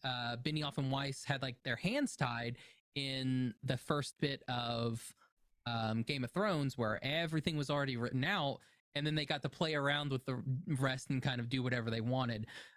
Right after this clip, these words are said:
Um, so I feel like they, that's that same type of thing, but instead of having to have source material at the beginning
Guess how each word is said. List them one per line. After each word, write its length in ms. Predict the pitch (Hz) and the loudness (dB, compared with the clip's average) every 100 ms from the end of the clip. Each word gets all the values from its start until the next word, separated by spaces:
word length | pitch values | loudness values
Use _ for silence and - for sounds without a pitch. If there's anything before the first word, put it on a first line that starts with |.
| - | -10
Um, 200 | 131 127 | -6 -4
so 120 | 123 | -2
I 80 | 147 | 0
feel 160 | - 180 | 0 0
like 160 | 185 | 0
they, 120 | 175 143 - 151 143 | -2 -6 -6 -4 -2
that's 240 | 143 - | -2 -2
that 220 | 147 - | -4 -2
same 300 | - 160 156 | -4 -2 0
type 240 | 151 151 139 | 0 0 -2
of 60 | |
thing, 220 | - 151 | -2 0
but 160 | 160 143 | 0 2
instead 320 | 139 - 151 | 0 2 0
of 100 | 151 | 2
having 300 | 151 147 147 | 2 2 2
to 60 | 131 | 0
have 260 | 139 127 - _ - | 2 0 -4 _ -10
source 400 | - 175 170 - | -2 2 2 2
material 540 | 160 180 170 160 160 | 2 2 2 2 2
at 140 | 143 139 | 0 0
the 40 | |
beginning 600 | 123 120 135 156 214 233 | -2 -2 0 0 2 2